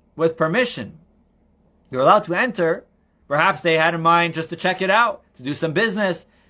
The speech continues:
to ba-, to return to Israel. And even if they ended up settling, but there's no deed. You didn't enter. You, when you entered, it was permitted.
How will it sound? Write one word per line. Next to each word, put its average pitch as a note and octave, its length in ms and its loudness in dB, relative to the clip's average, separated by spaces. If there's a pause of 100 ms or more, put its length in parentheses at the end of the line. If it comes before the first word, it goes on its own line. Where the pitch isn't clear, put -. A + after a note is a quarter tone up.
(160)
to C#3 100 -10
ba-, D#3 240 4
to D3+ 100 -8
return F3 420 0
to F#3 140 0
Israel. G3 640 4 (320)
And G#3 180 2
even A#3+ 220 0
if F#3 100 -2
they F#3 100 -4
ended G#3 260 2
up F3 120 -4
settling, D3+ 760 -2 (260)
but E3+ 360 2 (460)
there's D#3 160 -4
no F3 140 0
deed. D3+ 400 -4
You B2 60 -8
didn't F3 240 0
enter. A#3 340 0
You, B2 180 -4
when F3 140 2
you A3 140 0
entered, G#3 440 0
it E3+ 40 4
was E3 180 2
permitted. E3+ 540 -2